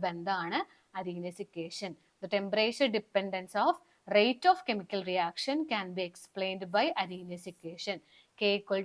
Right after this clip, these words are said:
to A E raised to minus E A by R T. ഇത് പഠിച്ചു വെക്കുക. Arrhenius equation K equal to A E raised to minus E A by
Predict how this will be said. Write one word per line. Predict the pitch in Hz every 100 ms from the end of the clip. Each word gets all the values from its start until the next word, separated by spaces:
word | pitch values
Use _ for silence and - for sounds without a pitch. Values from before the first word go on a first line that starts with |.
| 233
to | 269 214 196
A | 196 202 214
E | 240 226
raised | 196 -
to | 302 285
minus | 214 190 190 - 190
E | 180 175
A | 170
by | 175 175 170
R | -
T. | 190 170 _ _ _ _
ഇത് | 190 208
പഠിച്ചു | 202 - 208
വെക്കുക. | 185 214
Arrhenius | 196 196 196 -
equation | 202 196 196 277 339 -
K | 208 202
equal | 208 214 208 233
to | 330 - - - - 208
A | 214 269 269 208
E | 214 214
raised | 214 - -
to | 330 339 220
minus | 190 180 185 - 190
E | 185 175
A |
by | 170